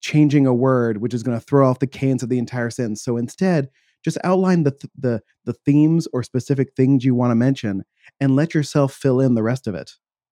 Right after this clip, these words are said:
because it's gonna sound more natural and you're not gonna make those weird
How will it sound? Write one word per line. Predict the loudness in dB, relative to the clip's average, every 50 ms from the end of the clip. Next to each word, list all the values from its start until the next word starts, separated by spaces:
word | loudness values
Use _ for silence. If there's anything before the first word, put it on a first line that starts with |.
| _ -8
because | -4 0 0 2 2 2 0 -2 -6 -12 _ _ -6
it's | -4 0 2
gonna | 2 2
sound | 4 4 2 2 4 4
more | 4 4
natural | 6 4 2 2 0 -2 -2 -2 -4 -8 _ _ _ _ _ _ _ _ -2
and | 0 2
you're | 4 6
not | 6 4 4
gonna | 4 2
make | 2 2 2 2
those | 2 0 0
weird | 0 0 2 2 2 2 0 -2 -6